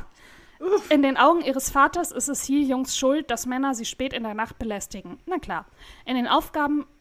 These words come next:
Speaker 2: äh, in den Augen ihres Mannes ist es Ji-youngs Pflicht, ihre Karriere aufzugeben, um sich um ihn und ihr Kind zu kümmern.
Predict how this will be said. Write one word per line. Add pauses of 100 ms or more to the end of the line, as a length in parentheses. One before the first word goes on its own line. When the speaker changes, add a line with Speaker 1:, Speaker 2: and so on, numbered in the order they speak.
(120)
Speaker 2:
äh,
in
den
Augen
ihres
Mannes
ist
es
Ji-youngs
Pflicht,
ihre
Karriere
aufzugeben,
um
sich
um
ihn
und
ihr
Kind
zu
kümmern.